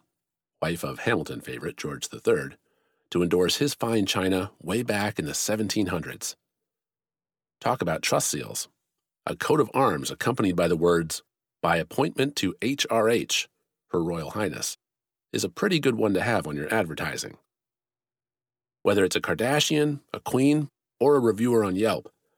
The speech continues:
people want to hear what other people say about you, not what you say about yourself.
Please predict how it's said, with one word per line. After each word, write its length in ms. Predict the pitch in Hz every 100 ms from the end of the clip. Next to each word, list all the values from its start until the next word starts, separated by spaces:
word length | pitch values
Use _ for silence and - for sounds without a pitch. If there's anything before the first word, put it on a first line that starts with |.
| _ _
people 260 | - 170 156
want 200 | 139 135
to 80 |
hear 340 | 123 - 92 85
what 220 | 90 95
other 200 | - 117
people 240 | 101 98 90
say 180 | - 90
about 300 | 69 64 50
you, 160 | - _ _ _
not 180 | - -
what 160 | 123 -
you 140 | 160
say 160 | 139 90
about 240 | 78 80
yourself. 480 | - - 101 - -